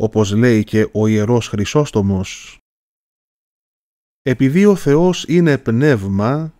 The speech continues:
δηλαδή ασώματος, πρέπει να τον λατρεύουμε εν πνεύματι και αληθεία, δηλαδή εξ όλης της ψυχής ημών και φυσικά εν αληθεία, όπως ορίζει η Ορθοδοξία μας.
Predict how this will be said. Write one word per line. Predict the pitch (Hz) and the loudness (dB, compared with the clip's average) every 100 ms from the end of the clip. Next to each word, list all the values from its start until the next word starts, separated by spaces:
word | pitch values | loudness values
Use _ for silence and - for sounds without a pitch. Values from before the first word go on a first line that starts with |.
| - | -10
δηλαδή | 113 113 110 113 160 - | -4 0 0 0 0 0
ασώματος, | 107 107 - 156 113 98 131 170 - - - _ _ _ | -4 -4 -2 0 0 -2 -2 -2 -4 -18 -20 _ _ _
πρέπει | - 135 170 175 185 | -4 2 2 2 0
να | 175 | 0
τον | 135 120 | 0 0
λατρεύουμε | 113 110 135 160 127 120 151 160 - | 0 -2 0 0 0 0 0 -2 -4
εν | 110 107 107 | -4 -2 -4
πνεύματι | 107 110 151 165 123 104 101 - 170 175 | -2 0 2 2 0 0 -2 0 0 0
και | - 113 | -2 -2
αληθεία, | 107 98 - 147 104 95 95 - _ _ _ _ _ _ - | -2 -4 -2 0 0 -4 -10 -16 _ _ _ _ _ _ -8
δηλαδή | 110 120 117 143 185 180 - | -2 2 2 2 0 0 -4
εξ | 110 107 - | -6 -4 -2
όλης | 170 180 180 180 | 0 2 2 -2
της | - 120 | -4 -10
ψυχής | - - 113 - 165 - | -10 -6 -6 -2 -2 -2
ημών | 107 101 131 170 180 180 _ _ _ _ | -4 -2 0 0 -2 -6 _ _ _ _
και | - | -6
φυσικά | 110 110 - 101 147 175 180 175 _ - | -4 -4 -4 -2 2 2 -2 -10 _ -8
εν | 113 | -2
αληθεία, | 113 110 107 - 143 101 85 | 0 0 -2 0 0 0 -2
όπως | 117 113 107 110 | -4 -2 -4 -2
ορίζει | 104 170 160 165 | 0 0 0 -2
η | - | -2
Ορθοδοξία | 113 107 113 107 - - 143 104 | 0 0 -2 -2 -4 -2 0 0
μας. | 95 95 - - - | -2 -6 -10 -18 -20